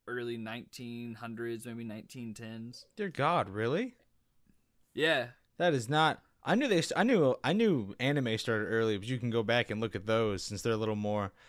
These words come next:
Speaker 2: on the internet. I did not think that's when they started, though. Good God.
Speaker 1: Yeah. Yeah, early nineteen tens. And then Disney started in the mid-twenties with Oswald the Rabbit,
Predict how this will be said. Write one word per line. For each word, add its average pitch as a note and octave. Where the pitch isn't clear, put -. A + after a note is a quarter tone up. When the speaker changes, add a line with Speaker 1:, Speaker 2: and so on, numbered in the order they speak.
Speaker 2:
on A2+
the A2
internet. G2
I B2
did A2
not A2+
think A2
that's G#2+
when A#2
they G2
started, C3+
though. A2+
Good A#2+
God. G#2
Speaker 1:
Yeah. C3+
Yeah, A#2+
early B2
nineteen C3
tens. A#2+
And C#3+
then C3+
Disney C3+
started A#2+
in A#2
the A#2
mid-twenties A#2+
with A2
Oswald A2
the G2+
Rabbit, G#2+